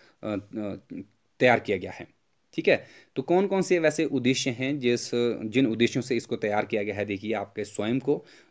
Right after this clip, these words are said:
तो तीन है mainly वो। एक तो ये चीज़ है कि कितने उद्देश्यों को, है ना, प्रमुख तीन आधारभूत सिद्धांत हैं,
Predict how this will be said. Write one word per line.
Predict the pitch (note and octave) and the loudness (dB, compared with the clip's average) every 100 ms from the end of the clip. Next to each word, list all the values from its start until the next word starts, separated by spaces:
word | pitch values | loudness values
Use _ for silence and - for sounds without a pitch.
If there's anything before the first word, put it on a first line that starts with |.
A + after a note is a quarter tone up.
| _ | _
तो | A#2 A2 G#2+ - _ - | 0 2 0 -4 _ 0
तीन | B2+ D#3 | 4 4
है | C3 D3 | 4 4
mainly | C#3+ C3+ C3+ C3+ | 4 4 2 2
वो। | C#3+ F#3+ _ - | -2 -4 _ -20
एक | - - | -12 -4
तो | B2 | -2
ये | - G#2+ | 0 -2
चीज़ | A2 B2 A2+ | 0 0 0
है | B2 | 0
कि | B2 | -2
कितने | - A2+ C3+ | -6 -2 2
उद्देश्यों | C#3 A2+ G#2+ A2+ | 4 2 0 -4
को, | - - - _ _ | -4 -6 -8 _ _
है | B2 | -2
ना, | C#3 - - - - | -2 -4 -14 -16 -4
प्रमुख | A2+ B2 - | -2 -2 -2
तीन | C3 D3 | 2 4
आधारभूत | A2+ G#2 G#2+ G#2+ | 4 2 0 -2
सिद्धांत | - A2+ G#2+ B2 B2+ | -4 -2 -2 -2 -2
हैं, | D#3 - | -6 -8